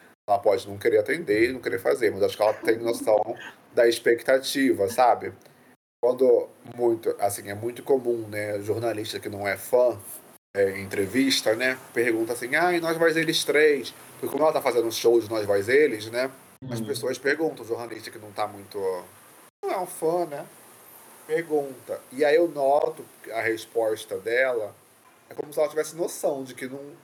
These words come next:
Speaker 1: não é o esperado pelo público dela, que ela faça o Nós Mais Eles três agora, sabe? Que o próximo projeto seja
Speaker 2: Aham.
Speaker 1: isso.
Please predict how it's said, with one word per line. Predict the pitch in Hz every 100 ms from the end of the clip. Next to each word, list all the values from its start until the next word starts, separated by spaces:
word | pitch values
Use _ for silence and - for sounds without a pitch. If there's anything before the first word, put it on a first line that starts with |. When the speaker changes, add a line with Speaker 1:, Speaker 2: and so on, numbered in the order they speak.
| -
Speaker 1:
não | 147 160
é |
o | 143
esperado | 143 - 143 -
pelo | 156
público | - 151 147 160
dela, | 170 139 123
que | 123
ela | 123
faça | 127 117 127
o |
Nós | 127
Mais | 123 123
Eles | 127 131
três | - 151 120 113
agora, | 131 143 113 101
sabe? | - 123 -
Que | -
o |
próximo | 110 117 127
projeto | 127 117 117
seja | 123 120
Speaker 2:
Aham. | 147 139
Speaker 1:
isso. | 110